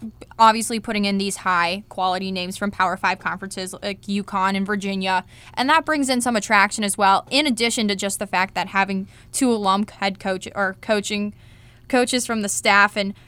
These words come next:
one of those almost being one of the best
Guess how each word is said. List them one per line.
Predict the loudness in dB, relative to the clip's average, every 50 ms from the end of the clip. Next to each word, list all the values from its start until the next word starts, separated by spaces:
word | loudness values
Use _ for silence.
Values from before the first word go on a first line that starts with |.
| -20 -20
one | -10 0 0 2 2
of | 2 0 2
those | 0 0 0 0
almost | 0 0 2 2 2 0 -2 -2 -2
being | -2 -2 0 0 0
one | 0 0 0
of | 0
the | 0 -2 -4
best | -4 -4 0 2 2 2 2 0 -6 -12